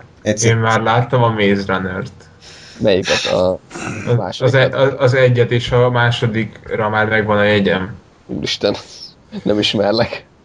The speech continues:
Speaker 1: Mi?
Speaker 3: Bár az elsőt én is láttam, de
Speaker 1: Mhm.
Speaker 3: szar volt.
Speaker 1: Én büszke vagyok, hogy nem, úgyhogy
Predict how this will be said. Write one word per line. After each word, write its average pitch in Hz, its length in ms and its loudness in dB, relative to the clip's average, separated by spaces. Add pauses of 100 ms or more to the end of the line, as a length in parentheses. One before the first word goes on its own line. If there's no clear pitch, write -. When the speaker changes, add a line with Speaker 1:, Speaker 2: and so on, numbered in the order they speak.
(300)
Speaker 1:
Mi? 139 60 -10 (800)
Speaker 3:
Bár 107 160 2
az 113 120 0
elsőt 110 320 0
én 92 100 0
is 76 140 -4
láttam, - 420 -2
de 50 140 0 (400)
Speaker 1:
Mhm. 107 200 2 (520)
Speaker 3:
szar - 260 -2
volt. 50 220 -4 (140)
Speaker 1:
Én 113 160 2
büszke 110 260 2
vagyok, 101 240 0
hogy 98 120 2
nem, 101 180 2
úgyhogy 104 300 0